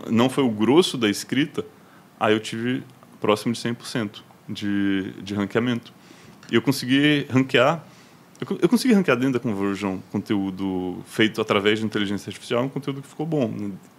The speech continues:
Não foi fácil, me deu um, um super trabalho, porque eu precisava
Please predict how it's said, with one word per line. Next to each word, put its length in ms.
Não 100
foi 100
fácil, 480
me 80
deu 140
um, 100
um 40
super 260
trabalho, 420
porque 180
eu 60
precisava 640